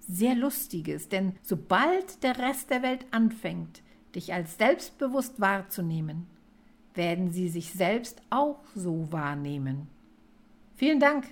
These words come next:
dass du die heutige Folge wieder angehört hast. Ich hoffe, das hat ein bisschen geholfen, dein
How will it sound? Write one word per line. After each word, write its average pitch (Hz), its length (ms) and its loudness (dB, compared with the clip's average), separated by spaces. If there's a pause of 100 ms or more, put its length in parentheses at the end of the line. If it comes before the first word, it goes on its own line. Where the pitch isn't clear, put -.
(100)
dass 180 160 -6
du 185 120 -8
die 180 160 -4
heutige 180 340 -2
Folge 185 480 0 (120)
wieder 175 220 -4
angehört 196 480 0
hast. 190 300 -4
Ich 233 180 -2
hoffe, 311 340 4 (600)
das 302 160 2
hat 302 140 4
ein 285 120 4
bisschen 269 260 2
geholfen, 220 640 4
dein 180 340 -2